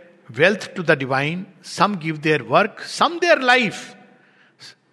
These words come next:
some give their soul। There are some who give everything, wealth, life, work,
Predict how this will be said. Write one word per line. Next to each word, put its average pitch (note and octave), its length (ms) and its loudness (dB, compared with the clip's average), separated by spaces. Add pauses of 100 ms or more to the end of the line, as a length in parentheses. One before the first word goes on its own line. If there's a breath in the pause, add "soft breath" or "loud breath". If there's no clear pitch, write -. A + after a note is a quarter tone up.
(160)
some G#3+ 160 4
give E3+ 260 0
their D#3+ 300 2
soul। D3 220 0
There C#3+ 220 0
are B3 320 2
some D4+ 140 2
who C4+ 240 2
give D#4 280 2
everything, C4+ 500 4 (760)
wealth, A3+ 400 2 (560 soft breath)
life, G3+ 480 4 (1080)
work, F3+ 280 6